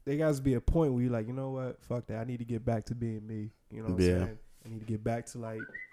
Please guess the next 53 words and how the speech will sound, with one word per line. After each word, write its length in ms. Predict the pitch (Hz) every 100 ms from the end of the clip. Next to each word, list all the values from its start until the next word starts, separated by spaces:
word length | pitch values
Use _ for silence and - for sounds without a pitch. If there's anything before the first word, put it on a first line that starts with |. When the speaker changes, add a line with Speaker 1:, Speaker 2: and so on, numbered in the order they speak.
| - - - 1077
Speaker 1:
being 220 | 113 113
happy 580 | 113 117 117 120 120 120
and 80 | 113
all 60 | 113
Speaker 2:
And 100 | 120
Speaker 1:
that 80 |
Speaker 2:
that 40 | 175
shit 100 | 185
Speaker 1:
other 80 | 151
Speaker 2:
is 40 |
Speaker 1:
shit. 60 | 113
So, 40 |
Speaker 2:
important, 540 | 95 - 151 254 143 101
man. 100 | 98
Speaker 1:
yeah. 80 | 101
Speaker 2:
It's 100 | 104
so 360 | 117 - 147 226
important, 540 | 127 - 180 202 98 104
man. 300 | 101 98 101
Like, 260 | 104 101
'cause 260 | 120 104 - - - -
we, 140 | - - -
I 80 |
think 240 | - 381 175
what 120 | 156
people 280 | 190 165 135
mi-, 260 | 120 131 -
re-, 460 | 113 104 104 113 107 -
don't, 360 | 110 120 117 - _ _ 110
like, 220 | 104 95
realize 600 | 95 117 131 127 123 113
is, 140 | 107 113
like, 300 | 107 98 - _ _ _ _ _ -
when 120 | 123
you're 100 | 160 170
going 220 | 170 160
through 140 | 143
certain 340 | 123 147 117 110
periods 320 | 143 147 147
in 60 | 135
your 120 | 131
life 420 | 135 143 131 - - _ _ _ _ -
and 160 | 117 117
you, 200 | 151 147
and 140 | 123 123
you 80 | 139
trying 240 | 170 147
to 80 | 107
operate 460 | 107 123 127 123
and 100 | 117
you 60 | 127
trying 200 | 156 120
to 140 | 98